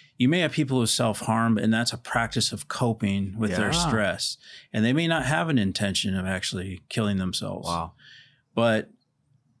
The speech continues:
Speaker 1: unfortunately, that's still, it's very harmful behavior,
Speaker 2: Absolutely.
Speaker 1: right? And so we don't want that behavior to
Speaker 2: Yep.
Speaker 1: continue. So the response is still the same in the sense that we wanna take away
Speaker 2: Yep.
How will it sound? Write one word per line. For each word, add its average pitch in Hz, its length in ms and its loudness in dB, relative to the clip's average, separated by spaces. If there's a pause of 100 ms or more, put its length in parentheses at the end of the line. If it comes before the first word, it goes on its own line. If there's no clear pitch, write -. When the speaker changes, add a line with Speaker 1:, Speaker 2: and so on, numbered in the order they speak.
(120)
Speaker 1:
unfortunately, 120 600 2
that's 110 180 2
still, 147 300 2
it's 107 120 2
very 120 180 2
harmful 120 400 0
behavior, 104 480 0
Speaker 2:
Absolutely. 95 460 0
Speaker 1:
right? 95 100 -10
And 113 180 2
so - 140 0
we 113 100 4
don't 120 220 2
want 110 180 2
that 101 320 -2
behavior 101 360 -2
to 95 100 -6
Speaker 2:
Yep. - 80 -10
Speaker 1:
continue. 98 420 0
So 113 180 0
the 104 100 0
response 185 500 0
is 110 100 -4
still 101 200 -2
the 92 120 -2
same 101 360 0
in 98 80 0
the 92 80 0
sense 107 340 0
that 107 80 -2
we 98 120 -2
wanna 104 220 0
take 110 300 -2
away 101 380 0
Speaker 2:
Yep. 87 220 -8